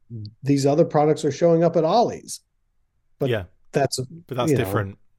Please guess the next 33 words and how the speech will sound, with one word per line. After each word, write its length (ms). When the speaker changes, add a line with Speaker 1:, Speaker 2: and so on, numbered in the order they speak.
Speaker 1:
that's 80
Speaker 2:
obviously. 360
Speaker 1:
different. 320
Speaker 2:
Yeah. 320
Speaker 1:
Yeah, 200
clearly. 360
Speaker 2:
No, 200
I 100
get, 220
I 120
get 180
that. 120
Must 160
be 80
frustrating 720
to 60
have 120
to 80
deal 200
with 160
as 120
well. 220
Speaker 1:
Hey, 140
it's 140
not 160
so 80
much 220
frustrating. 500
I 60
think 180
it's 160
just 160
that 200